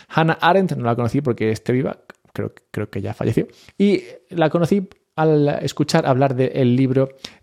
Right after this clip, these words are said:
The Banality of Evil, La banalidad del mal, en la que habla, un libro en el que habla, o un paper en el que habla de su experiencia entrevistando a uno de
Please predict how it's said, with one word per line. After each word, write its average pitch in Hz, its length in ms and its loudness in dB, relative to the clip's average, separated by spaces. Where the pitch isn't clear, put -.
The 147 200 0
Banality 135 640 0
of 123 200 -4
Evil, 139 360 -4
La 104 260 -2
banalidad 131 500 2
del 117 240 0
mal, 107 360 0
en 147 140 -2
la 156 120 2
que 165 140 2
habla, 160 200 2
un 175 100 2
libro 170 220 2
en 165 40 0
el 151 40 -4
que 165 100 0
habla, 151 300 2
o - 100 -8
un 131 140 -8
paper 123 380 -6
en 120 80 -6
el 120 80 -8
que 127 100 0
habla 127 300 2
de 147 160 2
su 175 80 4
experiencia 151 480 2
entrevistando 131 640 0
a 131 340 2
uno 120 340 0
de 107 580 2